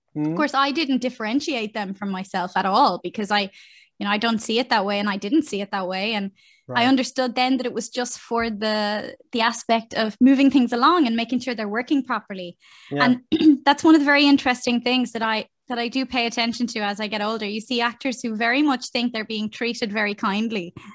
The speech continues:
Speaker 2: and they're getting all the V I P treatment, but in actual fact, they're, you know, they need to be in good working <laughs> condition.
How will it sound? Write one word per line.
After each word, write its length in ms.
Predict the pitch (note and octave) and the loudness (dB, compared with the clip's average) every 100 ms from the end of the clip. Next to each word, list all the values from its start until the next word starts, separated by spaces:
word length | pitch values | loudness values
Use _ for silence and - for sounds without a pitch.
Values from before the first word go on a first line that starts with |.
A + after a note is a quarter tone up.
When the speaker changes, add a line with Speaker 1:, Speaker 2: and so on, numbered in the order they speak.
| _ - | _ 0
Speaker 2:
and 160 | G#3+ G#3 | 2 2
they're 100 | G#3 | 2
getting 240 | G#3 G#3 | 2 4
all 300 | A#3 B3 A#3+ | 4 4 4
the 160 | G#3+ G#3+ | 0 -4
V 220 | A#3+ A#3 | -2 -2
I 120 | A3+ | -2
P 140 | A3+ | -4
treatment, 400 | A#3+ B3 B3+ G#3+ - | -6 -8 -4 -6 -4
but 180 | G#3+ - _ - - - | -6 -8 _ -20 -12 -2
in 100 | C4 | 0
actual 320 | B3+ - A#3+ | 0 -2 -2
fact, 320 | - B3 - | 0 0 0
they're, 220 | A3+ A3 _ _ _ _ - | -6 -6 _ _ _ _ -2
you 80 | C4 | 2
know, 80 | C4 | 4
they 120 | C4 | 4
need 140 | B3+ | 4
to 60 | B3 | 4
be 100 | B3+ | 2
in 120 | B3 | 2
good 160 | B3 A3 | 2 0
working 300 | B3+ E4+ E4+ | 0 4 4
<laughs> 60 | |
condition. 540 | B4 A4+ E5 D#5 - | 4 0 -4 -2 2